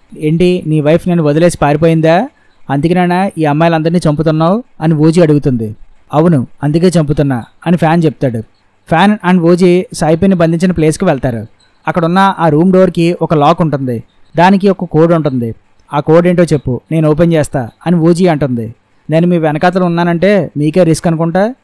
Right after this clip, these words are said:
ఆలోచించండి" అని ఫ్యాన్ అంటాడు. "సరే అయితే నువ్వే ఓపెన్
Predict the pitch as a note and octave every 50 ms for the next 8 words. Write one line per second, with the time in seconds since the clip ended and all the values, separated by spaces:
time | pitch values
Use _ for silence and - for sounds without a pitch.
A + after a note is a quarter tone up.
0 | _ _ - C3+ C#3+ D#3 E3 D#3 E3+ D#3+ - D3 C3 A#2+ A#2 A#2 - - _ -
1 | F#3 F#3 - E3 D#3 F3 F3 D#3+ D3 C3 C#3 A#2+ A2+ A2 - _ _ _ _ _
2 | _ _ - - - D3+ D#3+ F#3 F#3 F3 D#3+ F3+ E3 C#3+ - - - C#3+ D3 D#3+
3 | F#3+ F#3+ F3+ D#3+ F3+ F3